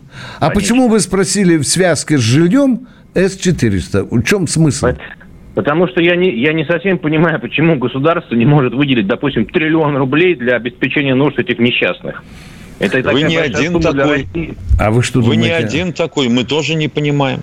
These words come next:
Speaker 1: Если мы понимали с Тимошенко, мы бы уже и молчали бы, и все. Но насчет С четыреста вы ошиблись примерно, грубо даже скажу, в три раза,
Speaker 3: В
Speaker 1: уважаемый.
Speaker 3: три конца, да.
Speaker 1: Да, в три раза.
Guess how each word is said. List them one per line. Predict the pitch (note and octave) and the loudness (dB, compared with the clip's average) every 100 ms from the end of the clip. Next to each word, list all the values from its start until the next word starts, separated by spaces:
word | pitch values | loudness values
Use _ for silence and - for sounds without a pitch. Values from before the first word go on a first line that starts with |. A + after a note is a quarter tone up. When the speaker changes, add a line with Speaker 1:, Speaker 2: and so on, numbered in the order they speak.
| C3 | 2
Speaker 1:
Если | C3 D#3 E3 | 2 2 2
мы | F3 | 2
понимали | D3+ F3+ E3+ D#3 F3+ | 2 2 2 2 0
с | E3 | 0
Тимошенко, | F3+ E3 D3+ D3+ B2 B2+ | 0 0 2 0 2 2
мы | C3+ | 2
бы | C3+ | 2
уже | C#3+ C3 C3+ C3 | 2 4 2 2
и | B2+ | 2
молчали | C3+ A2+ F2+ A2 A#2 D3 | 2 2 0 0 2 2
бы, | B2 G#2 G2 - | 0 0 -2 0
и | G#2+ | 0
все. | G2 A#2 A2+ - - | 2 -2 -2 -6 -2
Но | B2 D#3 | 0 0
насчет | D3+ D3 E3 D#3 | 0 -2 -2 0
С | D3+ C3+ | 0 0
четыреста | C#3 B2+ F#3+ D3+ - | -2 0 2 2 2
вы | A2 C3 | 2 2
ошиблись | B2 - E3 A#2+ | 2 0 0 0
примерно, | - B2+ A#2+ C#3 C3 A2+ - - - | 0 0 2 2 2 0 -6 -20 -14
грубо | - G3 A3 C3 | -2 2 4 2
даже | A2 A2 G#2+ | 2 0 0
скажу, | - G#2+ G#2 | 0 0 0
в | |
три | - C3 C#3 | 2 2 4
раза, | B2 G2+ E2+ E2 C#2+ - | 4 2 0 -2 -4 -2
Speaker 3:
В | F#2 | 0
Speaker 1:
уважаемый. | E2+ E2 C3+ | 2 2 2
Speaker 3:
три | G#2+ | 0
конца, | A#2+ B2 G#2+ F2+ D#2 | -2 -4 -4 0 0
да. | D2 F2 | 0 0
Speaker 1:
Да, | B2 A#2+ - | 2 0 -4
в | - | -6
три | C3 D#3 F#3 | 0 2 2
раза. | G2+ G#2+ F2+ F2 F#2 | 2 2 0 -2 -6